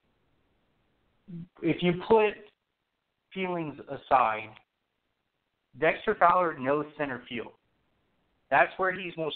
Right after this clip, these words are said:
comfortable. And if he thinks he can play if the best center field and, and that's better than left field or right field, people need to get over it. It's not about whether Tommy Pham is better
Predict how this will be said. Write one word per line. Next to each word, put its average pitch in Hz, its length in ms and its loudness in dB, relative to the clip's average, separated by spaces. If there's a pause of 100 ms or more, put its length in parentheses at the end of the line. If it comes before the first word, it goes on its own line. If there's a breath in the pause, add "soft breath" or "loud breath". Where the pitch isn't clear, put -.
(100)
comfortable. - 480 -6 (540)
And 117 120 -8
if 123 120 -4
he 202 220 -10
thinks 233 300 -4
he 233 120 -6
can 214 240 -2
play 247 320 2
if 165 260 -4
the 165 80 2
best 180 280 6
center 185 240 -2
field 196 300 4
and, 139 320 2
and 143 120 4
that's 160 300 4
better 180 320 4
than 175 380 -2 (180)
left 156 340 2
field 180 200 -4
or 151 180 0
right 190 240 4 (140)
field, 131 380 -4 (600)
people 220 220 -2
need 220 180 -6
to 214 80 -4
get 185 220 -2
over 131 460 0
it. 107 140 -14 (460)
It's 156 240 -4
not 196 260 6
about 196 400 4
whether 147 600 2 (680)
Tommy 160 360 2
Pham 156 280 -4
is 123 160 -12
better 143 560 2